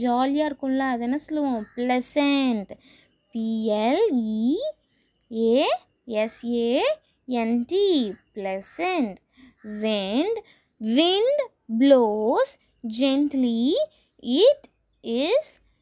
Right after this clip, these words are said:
pleasant, பி ஏ எஸ் ஏ என் டி. அதை என்ன பண்ணணும் நம்ம? டிக் பண்ணிட்டு பக்கத்துல இருக்க ஹார்ம்ஃபுல், ஹெச் ஏ ஆர் எம் எஃப் யூ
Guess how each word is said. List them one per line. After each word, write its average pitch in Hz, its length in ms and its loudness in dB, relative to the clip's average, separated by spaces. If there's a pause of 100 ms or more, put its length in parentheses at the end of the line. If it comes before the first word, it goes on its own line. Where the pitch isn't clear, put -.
(380)
pleasant, 294 760 2 (580)
பி 247 140 0 (1600)
ஏ 233 260 2 (540)
எஸ் - 140 -10 (140)
ஏ 226 160 2 (480)
என் 226 240 0
டி. 285 160 -2 (100)
அதை 226 220 -4
என்ன 320 140 0
பண்ணணும் 285 400 2
நம்ம? 226 160 0 (580)
டிக் 254 240 -4
பண்ணிட்டு 277 400 4 (260)
பக்கத்துல 294 420 0
இருக்க 302 260 -2 (200)
ஹார்ம்ஃபுல், 311 760 0 (100)
ஹெச் 226 400 -6 (140)
ஏ 277 160 2 (500)
ஆர் 339 320 0 (560)
எம் 294 260 0 (460)
எஃப் 262 400 0
யூ 285 440 4